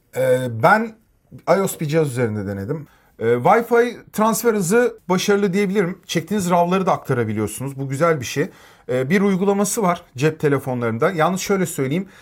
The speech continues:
Ee, yeni bir uygulama değil. SnapBridge adında yeni daha, e, üst seviye cihazlar için Nikon'un bir uygulaması var. O uygulama değil, başka bir uygu-, uygulama kullanıyorsunuz. Ve çok sade, çok basit.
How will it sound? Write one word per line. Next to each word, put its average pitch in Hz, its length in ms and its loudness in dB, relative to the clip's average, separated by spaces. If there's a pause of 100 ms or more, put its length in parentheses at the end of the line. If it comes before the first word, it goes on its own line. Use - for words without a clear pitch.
(220)
Ee, 120 60 0
yeni 135 360 2
bir 226 40 4
uygulama 185 460 2
değil. 151 260 -2
SnapBridge 165 600 -2 (180)
adında 151 580 0
yeni 143 320 -2
daha, 165 200 4
e, 131 400 0 (340)
üst 180 140 -2
seviye 160 280 -2
cihazlar 156 360 0
için 202 400 -8
Nikon'un 156 380 -6
bir 165 80 -4
uygulaması 156 500 -2
var. 165 140 0 (320)
O 170 100 0
uygulama 190 400 0
değil, 139 120 -2
başka 139 320 -2
bir 175 60 -2
uygu-, 123 340 -4
uygulama 110 380 -4
kullanıyorsunuz. 110 560 -6 (320)
Ve 156 220 -2
çok 214 240 0
sade, 151 440 2
çok - 280 -4
basit. 160 420 0